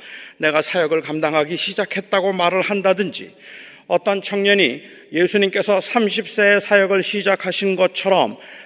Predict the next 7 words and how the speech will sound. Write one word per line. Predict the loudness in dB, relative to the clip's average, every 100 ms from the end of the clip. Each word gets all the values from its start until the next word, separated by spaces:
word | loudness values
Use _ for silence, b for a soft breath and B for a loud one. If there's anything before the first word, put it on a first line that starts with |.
| -12
자기도 | -2 0 2 0 -2
굳이 | -4 -2 0
삼십 | 0 -2 -2 -2 -2
세의 | 2 2 2
사역을 | 0 0 0 0
시작하려고 | -2 -2 -4 -4 0 2 2
한다면 | 2 4 4 2 -2